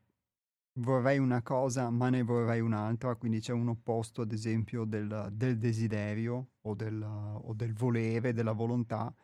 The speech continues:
e quindi questo può creare una stasi, può creare un'indecisione tra due parti di me, uno che vuole una cosa, uno che vuole un'altra.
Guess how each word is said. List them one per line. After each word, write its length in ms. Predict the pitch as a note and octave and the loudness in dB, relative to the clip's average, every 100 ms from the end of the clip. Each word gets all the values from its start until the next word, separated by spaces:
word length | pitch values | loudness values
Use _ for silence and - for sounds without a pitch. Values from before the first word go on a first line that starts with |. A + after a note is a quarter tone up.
| _ _ _ _ | _ _ _ _
e 60 | - | -4
quindi 300 | B2+ A#2+ A2+ | 2 2 2
questo 300 | A2+ - A2+ | -2 -4 -4
può 200 | A2+ G#2+ | -2 -2
creare 480 | B2 A#2 G#2+ A2 | 0 0 0 -2
una 220 | A2+ A2+ A2+ | -2 -2 -4
stasi, 680 | - C3+ B2 A2+ A2+ A#2+ | -6 -4 -2 -2 0 -2
può 180 | A#2 A2+ | -2 -6
creare 320 | A#2+ A2+ A2 | -2 0 2
un'indecisione 1120 | B2 B2 B2+ A#2+ A#2+ - A2 A#2 A2+ A#2 A#2 | 2 2 2 2 -2 -4 -2 0 0 0 -2
tra 160 | A2+ A2+ | -2 -2
due 240 | A2+ D3 | -2 -2
parti 440 | - A2+ A#2 A2+ B2+ | -2 -2 -2 0 0
di 100 | B2 | 2
me, 320 | A2 A#2+ - - | 2 0 -4 -4
uno 240 | A#2 A2+ | -2 -2
che 100 | A#2 | -2
vuole 240 | A#2 A2+ | -2 0
una 180 | A#2 A2+ | 0 -2
cosa, 440 | - A2 A2+ A2+ G#2 | -4 -2 0 -2 -2
uno 240 | B2+ A#2+ | -2 0
che 100 | C3+ | -2
vuole 300 | A#2 A#2 A2+ | -2 0 2
un'altra. 600 | A#2 A2+ G2+ G#2+ A#2+ C3+ | 2 0 -2 -6 -4 -4